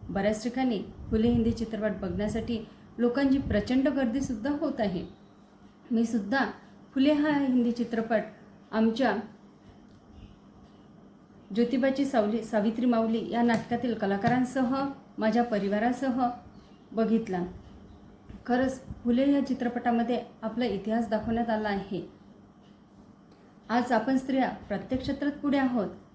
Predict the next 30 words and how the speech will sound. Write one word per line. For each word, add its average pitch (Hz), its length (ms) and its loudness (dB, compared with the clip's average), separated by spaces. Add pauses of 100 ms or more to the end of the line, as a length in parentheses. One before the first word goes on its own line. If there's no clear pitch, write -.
(140)
पण 247 240 0 (300)
कोणामुळे, 262 540 4 (360)
कशा 226 220 -2
प्रकारे 285 340 2
आपल्या 277 320 0
शिक्षणाचा 269 540 -2
प्रवास 233 340 0
सुरू 247 180 0
झाला 233 320 2 (340)
हे 262 80 2
आपणास 254 680 0
नाही 262 400 2 (300)
तर 277 100 0 (140)
आजच्या 233 300 0
युवा 220 180 2
पिढीला 220 400 2
सुद्धा 226 460 -2
समजणे, 220 840 -2 (200)
माहीत 240 260 2
असणे 262 320 -2 (140)
फार 233 180 0
गरजेचे 190 480 -2
आहे. - 520 -2 (880)
फुले 220 180 0
चित्रपटामध्ये 220 960 0 (400)
आपला 208 220 0
इतिहास 226 400 2
दाखवण्यात 240 420 0
आला 240 180 2
आहे, 240 280 0